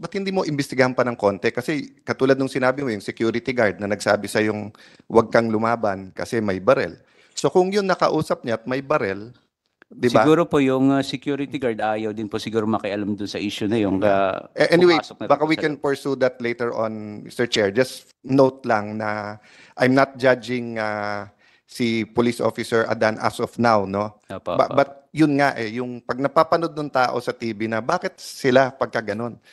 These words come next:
Speaker 1: Talagang grabe mag-imbestiga bago bitawan. I-, in your case kasi,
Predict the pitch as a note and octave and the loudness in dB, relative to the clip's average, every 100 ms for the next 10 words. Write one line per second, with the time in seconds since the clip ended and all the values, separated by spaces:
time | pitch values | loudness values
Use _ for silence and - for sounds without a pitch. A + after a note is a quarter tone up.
0 | _ - A#2 C3+ C#3 B2 B2+ B2 C3 B2 | _ -2 2 4 4 4 4 4 0 -2
1 | B2 A#2 G#2+ A#2 B2 G#2 A2 A2+ A2 A2 | -6 -12 -8 -2 -2 2 0 0 -4 -4
2 | G2+ F#2+ G#2 G2+ F#2+ _ _ _ C3 D3 | -4 -2 -4 -6 -16 _ _ _ -2 0
3 | D3 D3 D3+ D3+ D3+ C#3 D3 - | 0 2 2 2 -4 -6 -8 -6